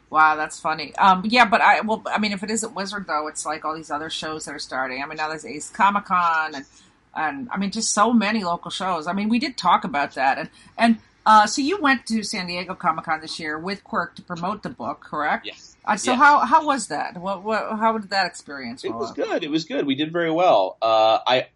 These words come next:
Speaker 2: I w-, went for less time this year, uh, <laughs> because the year before I, I went to San Diego to research the book, and so I actually stayed quite a bit of time.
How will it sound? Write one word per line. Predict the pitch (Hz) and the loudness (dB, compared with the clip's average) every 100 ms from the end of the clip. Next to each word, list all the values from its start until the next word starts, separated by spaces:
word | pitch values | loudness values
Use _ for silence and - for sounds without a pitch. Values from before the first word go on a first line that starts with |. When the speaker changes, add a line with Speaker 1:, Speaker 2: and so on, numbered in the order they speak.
| _ | _
Speaker 2:
I | 123 | -2
w-, | 120 113 135 | 0 -4 -4
went | 151 151 | -6 -4
for | 143 | 0
less | 143 165 | 0 0
time | 175 151 139 | -2 -2 0
this | 127 123 | -4 -2
year, | 120 120 117 - | 0 0 -4 0
uh, | 110 107 104 101 - - - | 2 4 2 -2 -12 -6 -6
<laughs> | - - - | -6 -20 -10
because | 120 131 | -4 -2
the | 131 | 4
year | 180 | 4
before | 143 - 233 | 4 4 4
I, | 147 - | 4 2
I | 123 | -2
went | 123 120 | -4 -8
to | 117 | -10
San | 131 113 | -10 -8
Diego | 110 104 | -8 -10
to | 101 | -4
research | 190 240 127 - | -2 0 -2 -4
the | - | -14
book, | - 95 - | -8 -8 -8
and | 107 | -6
so | 110 | -6
I | |
actually | 107 101 | -6 -8
stayed | - - 117 113 107 - | -6 0 0 2 -2 -4
quite | 107 101 | -6 -4
a | 95 | -6
bit | 98 | -8
of | |
time. | - 143 139 127 127 | -2 0 2 0 -2